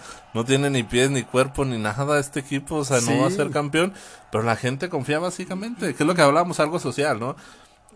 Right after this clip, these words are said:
Speaker 1: Este, que tiene muchas implicaciones el hecho de tener la fe, ¿no? Pero, pues, ser un equipo no solamente es de fe, es comercial, es comercial, sí. Que hasta cierto punto, porque, por ejemplo, ¿cuántos dueños no ha tenido el Atlas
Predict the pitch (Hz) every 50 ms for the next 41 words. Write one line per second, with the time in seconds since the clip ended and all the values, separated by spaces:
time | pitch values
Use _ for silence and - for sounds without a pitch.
0 | - 117 107 107 107 104 - - - - 113 110 107 107 104 104 107 - - -
1 | - 113 107 104 123 120 139 147 147 143 160 156 156 151 135 127 117 98 107 101
2 | 98 113 117 120 139 147 143 - 107 101 107 104 - - 139 131 120 104 - 98
3 | 98 104 107 117 117 120 113 92 87 90 - - - 107 104 101 95 90 95 113
4 | 131 160 - - - - - - - - - 104 95 95 - 104 98 95 - 104
5 | 98 104 117 120 - 131 123 123 - 120 120 117 110 127 120 120 120 117 117 113
6 | 117 117 110 117 113 - 143 135 - 113 113 117 - 185 175 170 131 104 101 -
7 | - 143 165 202 190 - - - - - 117 107 95 90 95 - - 90 90 87
8 | 87 - - 90 87 87 - - - - - - - - - - - - - -
9 | - - - - 113 110 110 - - 110 - - 123 123 123 - 151 147 214 233
10 | 240 226 185 135 - 117 - - 107 98 - - - 127 127 143 143 135 143 135
11 | 135 135 143 131 131 139 135 135 135 135 135 135 127 - 139 131 131 131 127 131
12 | 127 120 107 110 135 - 151 135 107 - - -